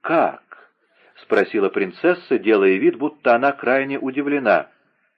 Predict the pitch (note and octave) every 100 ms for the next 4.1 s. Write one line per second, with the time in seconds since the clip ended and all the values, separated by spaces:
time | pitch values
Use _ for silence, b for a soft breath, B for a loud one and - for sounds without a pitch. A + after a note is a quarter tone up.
0 | _ _ _ - G2+ - G#2 G#2 B2 C3
1 | A2+ A2+ D#2+ F2 A2 - G3+ G#3+ D#3 A2
2 | G2 F#2 E2 F#2 E2 D2+ C#2 - - _
3 | _ _ _ _ _ _ _ - D#2+ D#2
4 | D#2+